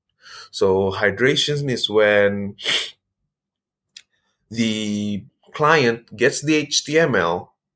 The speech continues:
and then it gets the link to the JavaScript, and then it downloads all the JavaScript in a waterfall pattern, and then it executes the JavaScripts, on all,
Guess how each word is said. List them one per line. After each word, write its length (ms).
and 360
then 520
it 300
gets 280
the 100
link 260
to 80
the 100
JavaScript, 720
and 120
then 160
it 200
downloads 600
all 180
the 80
JavaScript 880
in 140
a 80
waterfall 540
pattern, 500
and 240
then 340
it 280
executes 580
the 80
JavaScripts, 840
on 300
all, 540